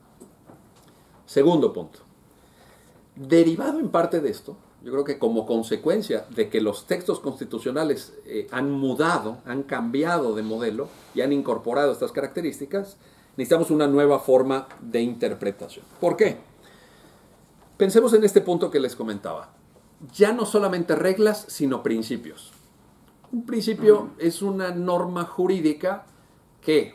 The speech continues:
o bien no tiene supuesto de hecho, o bien no tiene consecuencia jurídica, o bien tiene supuesto de hecho y consecuencia jurídica, pero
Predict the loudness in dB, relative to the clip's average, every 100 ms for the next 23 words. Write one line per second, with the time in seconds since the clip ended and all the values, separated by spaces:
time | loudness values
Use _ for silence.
0 | _ -2 0 2 2 2 0 -2 0 0
1 | 0 -4 -4 -4 -4 -2 -2 -4 -6 -10
2 | -12 _ _ _ _ _ _ 6 8 8
3 | 2 2 -2 -2 -2 -4 -6 -4 -6 -6
4 | 4 4 4 -2 -6 -8 -20 _ _ _
5 | _ _ 2 4 4 4 2 2 2 0
6 | 4 2 4 0 0 0 -2 -2 2 4
7 | 4 2 2 2